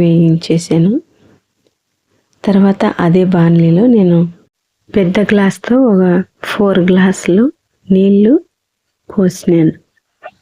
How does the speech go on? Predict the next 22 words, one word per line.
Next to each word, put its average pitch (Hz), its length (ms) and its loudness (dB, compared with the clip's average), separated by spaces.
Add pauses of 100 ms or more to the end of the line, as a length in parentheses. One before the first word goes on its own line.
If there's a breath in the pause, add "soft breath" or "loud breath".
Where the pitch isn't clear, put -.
(520)
ఇలా 190 240 0 (120)
పోసేసిన 185 580 -2 (120)
తర్వాత 180 400 -2 (340)
అందులో 180 340 2 (140)
చక్కెర 185 400 -2
వే-, 160 420 0
వేసిన 170 340 -2 (180)
నేను. 170 200 0 (1400)
చక్కెర 202 320 -2 (120)
కూడా 220 180 2 (140)
ఒక 180 120 -4 (140)
పెద్ద 185 180 -2 (160)
గ్లాస్తో 180 420 -2 (800)
ఒక 202 80 2 (200)
టూ 196 100 2 (160)
గ్లాస్ 196 400 0
పోసిన 180 360 -4 (120)
నేను. 165 240 0 (2250)
బాగా 190 300 0
సరిపోయింది 175 580 -2 (120)
తీపి 175 340 -2
కూడా. 170 220 0